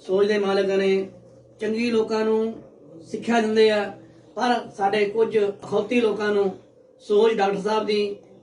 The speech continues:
ਜਾਂ ਸਾਡੀ ਸੋਚ ਪਸੰਦ ਨਹੀਂ ਹੈਗੀ। ਚਲੋ ਉਹਨਾਂ ਨੂੰ ਮੁਬਾਰਕ।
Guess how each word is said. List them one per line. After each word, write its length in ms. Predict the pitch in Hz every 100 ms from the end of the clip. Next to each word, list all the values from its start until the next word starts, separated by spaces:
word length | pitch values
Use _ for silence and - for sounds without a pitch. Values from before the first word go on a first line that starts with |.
| -
ਜਾਂ 180 | 202 202
ਸਾਡੀ 300 | 196 196 208
ਸੋਚ 240 | 185 202 196
ਪਸੰਦ 380 | - 196 214 208
ਨਹੀਂ 180 | 165 135
ਹੈਗੀ। 260 | 127 - - - - - -
ਚਲੋ 220 | 247 262
ਉਹਨਾਂ 320 | 262 220 247
ਨੂੰ 80 | 240
ਮੁਬਾਰਕ। 300 | 208 185 147